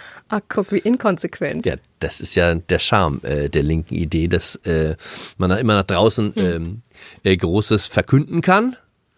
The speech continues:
Speaker 2: und es dann irgendwie auch passend macht mit dem eigenen, ganz anders lautenden Lebensentwurf.
Speaker 1: Das ist ja so geblieben,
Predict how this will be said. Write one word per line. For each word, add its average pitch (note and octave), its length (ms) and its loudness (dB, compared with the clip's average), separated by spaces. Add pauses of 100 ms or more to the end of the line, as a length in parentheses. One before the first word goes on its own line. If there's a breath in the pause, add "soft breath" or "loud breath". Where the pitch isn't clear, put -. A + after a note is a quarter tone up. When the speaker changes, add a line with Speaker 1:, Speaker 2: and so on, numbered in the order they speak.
(220 loud breath)
Speaker 2:
und G#2+ 80 0
es F#2+ 60 0
dann A2+ 180 2
irgendwie A2 300 4
auch - 180 -2 (140)
passend A2+ 340 0
macht G2 300 -6
mit F#2 140 -6
dem F2 140 -4
eigenen, F2 520 -2 (500 soft breath)
ganz F#2+ 240 2
anders F#2+ 300 -2
lautenden F2 400 0
Lebensentwurf. E2 800 0
Speaker 1:
Das - 160 2
ist F4+ 100 -2
ja E4+ 140 2
so B3 100 2
geblieben, F#3 500 0